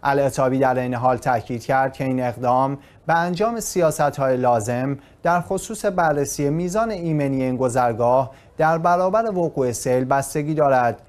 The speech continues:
که ادارهٔ منابع آبی گزارش مربوط به آن را انجام می‌دهد. وی گفت،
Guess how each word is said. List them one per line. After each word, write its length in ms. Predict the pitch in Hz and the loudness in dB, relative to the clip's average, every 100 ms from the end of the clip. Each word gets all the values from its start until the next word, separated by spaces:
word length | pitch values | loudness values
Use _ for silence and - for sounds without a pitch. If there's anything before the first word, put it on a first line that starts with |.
| - _ | -20 _
که 180 | 139 135 | 2 2
ادارهٔ 400 | 127 127 127 131 | 4 2 2 2
منابع 540 | 147 151 175 196 240 | 0 0 0 0 0
آبی 520 | 156 135 117 123 135 - - - | 2 2 2 0 -2 -6 -18 -4
گزارش 520 | 139 135 135 131 131 | -2 2 2 0 -2
مربوط 500 | 131 131 123 120 123 | -2 0 0 0 -4
به 100 | - | 0
آن 220 | 127 120 | 0 0
را 100 | 127 | 0
انجام 420 | 135 139 147 165 156 | 0 0 0 0 0
می‌دهد. 540 | 135 127 123 120 104 - - - - - - | 2 2 2 0 0 -8 -20 -20 -20 -12 0
وی 160 | 135 | 0
گفت، 360 | 117 127 135 | 2 2 2